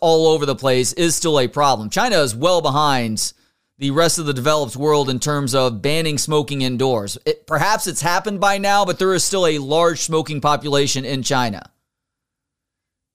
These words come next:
Not for or against that, I'm just letting you know what's going on. This guy clearly a part of the still smoking group 'cause he's chain smoking cigarettes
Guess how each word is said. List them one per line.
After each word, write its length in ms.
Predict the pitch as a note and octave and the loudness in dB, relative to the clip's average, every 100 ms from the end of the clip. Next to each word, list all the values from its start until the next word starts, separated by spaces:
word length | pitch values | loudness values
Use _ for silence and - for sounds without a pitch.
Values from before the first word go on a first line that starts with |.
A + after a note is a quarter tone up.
| _ | _
Not 260 | C#3 C#3 A#2+ | -6 -6 -2
for 280 | D3 C#3+ B2+ | 2 2 2
or 20 | |
against 360 | A#2+ F3 A3+ | 0 0 2
that, 220 | A#3 A3+ G#3+ | 2 2 2
I'm 140 | F#3+ | 0
just 160 | E3+ F3+ | 0 2
letting 240 | F#3+ F#3+ | 0 0
you 60 | F#3 | 0
know 160 | F3+ | 2
what's 200 | F3 E3 | 2 0
going 300 | E3 E3 D#3 | 0 0 2
on. 320 | C#3 A2+ G2 | 2 0 0
This 220 | A#2 G#3+ - | 0 0 2
guy 360 | E3+ D#3+ D#3 | 2 2 0
clearly 800 | D3+ - G3 F#3 E3 D3+ C#3 B2 _ _ _ | -2 -4 -2 0 0 0 -2 -8 _ _ _
a 20 | |
part 240 | _ E3 E3 | _ -2 0
of 60 | |
the 80 | D3 | 0
still 280 | C#3 - F3+ | -2 0 0
smoking 520 | - E3 E3 D#3+ C#3 | -2 0 0 0 -6
group 420 | A#2+ B2+ A2 - _ | -4 -4 -6 -10 _
'cause 160 | D3+ C#3 | -4 -2
he's 320 | D3+ B2 - _ | -2 -4 -6 _
chain 640 | - - G3+ A3 A#3 A#3+ A#3 | -8 -2 0 0 0 -2 -6
smoking 680 | - - G#3 G#3+ G#3 G#3 G3+ | -4 0 2 2 0 -2 -2
cigarettes 840 | - G#3 E3+ D3 A#2 G2 - - | 0 0 2 2 0 -4 -8 -8